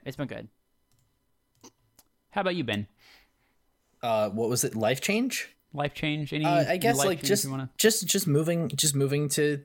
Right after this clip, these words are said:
Speaker 3: here, like, moving to Charlottesville, being in a new place. It's been
Speaker 2: Yeah.
Speaker 3: really, it's been really nice. Uh, I, like, this is the first time I've dec-, decorated a room on my own as an adult ever.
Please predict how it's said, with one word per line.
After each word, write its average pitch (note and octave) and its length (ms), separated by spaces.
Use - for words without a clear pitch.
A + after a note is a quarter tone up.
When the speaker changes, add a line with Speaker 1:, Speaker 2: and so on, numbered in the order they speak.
Speaker 3:
here, C#3+ 360
like, A2 160
moving A2+ 220
to A#2+ 60
Charlottesville, B2 480
being A2+ 260
in A#2 120
a A2+ 60
new A2+ 160
place. A#2 400
It's G#2+ 140
been G#2 120
Speaker 2:
Yeah. A2 80
Speaker 3:
really, A2+ 240
it's A2+ 180
been A#2+ 140
really A#2 200
nice. A#2+ 380
Uh, G2 320
I, G#2 320
like, G#2+ 320
this A2+ 180
is A2+ 60
the A2+ 80
first A2 180
time A#2 100
I've G2 120
dec-, G#2 360
decorated A2 480
a A2+ 60
room G#2+ 240
on G#2 100
my G#2 160
own G#2 240
as G2+ 180
an G#2+ 80
adult G#2 440
ever. A#2 380